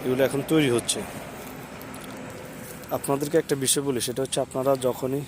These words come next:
এই ফুল গাছগুলা বাসায় নিয়ে লাগান বা বাজার থেকে ফুল অবস্থা কিনে নেন, তখন কিন্তু ফুলের অবস্থায় বেশি দিন আপনারা টিকাতে পারেন না। কিন্তু আপনারা যদি এইভাবে একটা চারা নেন,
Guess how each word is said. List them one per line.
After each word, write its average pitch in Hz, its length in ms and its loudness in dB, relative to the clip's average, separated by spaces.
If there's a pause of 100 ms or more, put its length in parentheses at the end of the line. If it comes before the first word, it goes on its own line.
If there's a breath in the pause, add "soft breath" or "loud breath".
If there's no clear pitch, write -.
(600)
এই 123 120 0
ফুল 123 200 -2
গাছগুলা 127 480 4 (760)
বাসায় 123 340 4
নিয়ে 135 240 2
লাগান 110 280 4 (880)
বা 123 160 4
বাজার 127 320 6
থেকে 131 200 -2
ফুল 139 260 2
অবস্থা 139 260 2
কিনে 127 200 -2
নেন, 110 220 -4
তখন 131 260 -4
কিন্তু 135 240 -4
ফুলের 127 440 0
অবস্থায় 147 360 -2 (100)
বেশি 120 220 -2
দিন 127 160 -4
আপনারা 123 260 -6
টিকাতে 120 340 -2
পারেন 104 200 -4
না। 98 80 -12
কিন্তু 113 240 -8
আপনারা 131 260 -4
যদি 139 160 -2
এইভাবে 135 240 2
একটা 131 180 4
চারা 139 200 6
নেন, 156 160 0